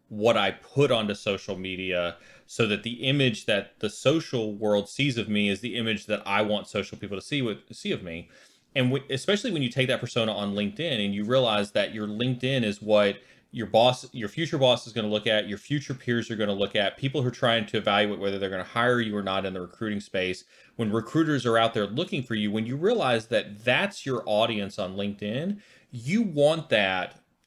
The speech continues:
to be a, a digital resume, a testament to how awesome you are in this space.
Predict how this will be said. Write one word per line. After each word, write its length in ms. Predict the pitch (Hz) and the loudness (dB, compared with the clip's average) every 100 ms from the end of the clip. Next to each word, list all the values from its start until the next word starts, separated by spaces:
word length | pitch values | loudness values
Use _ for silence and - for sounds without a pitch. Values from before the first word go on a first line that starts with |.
| - | -4
to 160 | 135 | -2
be 720 | 110 101 127 131 117 107 101 - _ _ _ | 0 2 4 4 2 0 -4 -8 _ _ _
a, 100 | 113 - | -8 -4
a 120 | 131 110 | 0 0
digital 460 | 104 131 131 131 | 4 2 4 2
resume, 400 | 110 113 113 104 | 4 4 4 0
a 60 | 90 | -2
testament 680 | - - 123 - 113 101 101 | -4 -2 -2 -2 -6 -6 -6
to 160 | - | -10
how 240 | 107 117 104 | 0 4 4
awesome 460 | 90 113 - 113 | 4 0 0 -4
you 180 | 107 107 | -2 2
are 180 | 101 107 | 4 4
in 120 | 101 | 2
this 180 | 98 - | -2 -6
space. 540 | - 98 110 196 - | -4 0 0 -2 -8